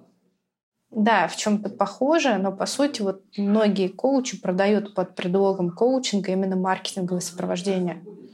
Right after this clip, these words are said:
То есть как определить целевую, целевую аудиторию, как определить, ам, не знаю, там, как с ней работать, какие,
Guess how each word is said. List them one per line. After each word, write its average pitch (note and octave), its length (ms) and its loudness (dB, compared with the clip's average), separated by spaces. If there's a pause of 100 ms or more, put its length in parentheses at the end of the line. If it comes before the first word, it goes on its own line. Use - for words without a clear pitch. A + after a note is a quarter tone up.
(720)
То F3+ 160 2
есть F3 220 -2
как F#3+ 220 -4
определить F3+ 500 0
целевую, F3 460 0
целевую F3 340 -2
аудиторию, B3+ 680 2
как G#3 200 -8
определить, F3+ 680 -2 (460)
ам, F#3 600 2 (280)
не G3 160 0
знаю, F#3+ 220 2
там, F#3 160 -4
как F3+ 180 -4
с - 80 -8
ней F#3+ 120 -2
работать, A3 520 2
какие, - 300 -8